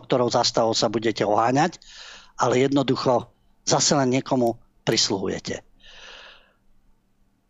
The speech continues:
Opäť, keď si porovnáme tie svety, áno, Ukra-, aj Ukrajina, aj Rusko,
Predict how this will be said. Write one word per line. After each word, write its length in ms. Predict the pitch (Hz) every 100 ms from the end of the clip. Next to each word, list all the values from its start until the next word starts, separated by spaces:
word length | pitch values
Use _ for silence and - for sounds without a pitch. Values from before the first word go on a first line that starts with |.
| _
Opäť, 480 | 190 - 92 - - - _ _ _ _ -
keď 80 | 165
si 160 | 156 196
porovnáme 480 | 190 185 165 151 143
tie 160 | 143
svety, 400 | 131 127 110 -
áno, 320 | - 139 117
Ukra-, 480 | 117 147 - - -
aj 240 | - 165 254
Ukrajina, 560 | 226 214 214 220 190
aj 80 | 131
Rusko, 400 | 113 - - -